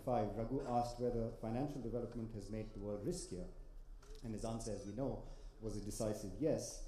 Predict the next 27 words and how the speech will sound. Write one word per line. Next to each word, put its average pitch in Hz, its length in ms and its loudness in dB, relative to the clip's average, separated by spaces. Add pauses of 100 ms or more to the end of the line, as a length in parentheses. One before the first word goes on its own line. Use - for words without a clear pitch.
(500)
The - 80 0
Princeton 247 500 6
economist 160 540 8
Alan 131 220 6
Blinder, 131 380 8
in 117 120 4
a 117 40 2
two 135 140 0
thousand 110 340 6
nine 170 220 6
interview, 117 380 4
said 110 320 0
that 104 120 -2
when 110 140 2
Raghu 156 300 6
disagreed 147 500 4
with 107 180 -2
Greenspan 131 540 2 (380)
in 104 160 -4
two 107 160 -6
thousand 92 400 -2 (180)
and 95 120 -4 (120)
eight, 156 220 2 (1400)
he 170 120 6
was 175 280 10
up 208 300 6
there 160 380 10